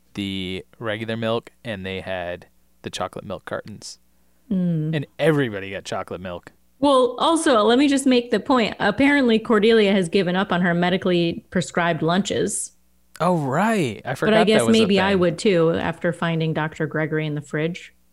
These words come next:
Speaker 2: Cool. So
Speaker 1: <laughs>
Speaker 2: Cordelia, try- <laughs> she hip checks Buffy,
Speaker 1: Yeah.
Speaker 2: tries to invite Owen to the Bronze,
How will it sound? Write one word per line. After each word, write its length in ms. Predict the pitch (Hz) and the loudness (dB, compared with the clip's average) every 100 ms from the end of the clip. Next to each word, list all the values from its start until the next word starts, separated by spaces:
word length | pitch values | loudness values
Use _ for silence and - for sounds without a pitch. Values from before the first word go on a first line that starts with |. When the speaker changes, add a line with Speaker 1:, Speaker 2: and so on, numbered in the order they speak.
| - | -4
Speaker 2:
Cool. 280 | 330 220 | 2 2
So 560 | 185 - 233 233 226 175 | 0 2 4 6 4 2
Speaker 1:
<laughs> 40 | 156 | 2
Speaker 2:
Cordelia, 460 | 240 240 269 277 | 2 4 4 2
try- 340 | 269 - 277 - - - | 2 -2 -2 -4 -12 -2
<laughs> 240 | 523 233 | -2 -2
she 180 | - - | -4 0
hip 220 | 233 262 | 2 0
checks 320 | - 311 302 - | 0 -2 -2 -6
Buffy, 560 | 214 214 - 240 254 139 131 | -2 -2 0 0 0 -4 -4
Speaker 1:
Yeah. 120 | 277 135 | 0 2
Speaker 2:
tries 260 | 240 247 247 | 4 2 2
to 140 | 277 | 2
invite 340 | 262 240 247 240 | 4 4 2 2
Owen 320 | 208 214 214 | 2 4 2
to 100 | 233 | 2
the 80 | 226 | 2
Bronze, 720 | 190 175 170 175 202 - - | 2 0 2 0 -2 -4 -14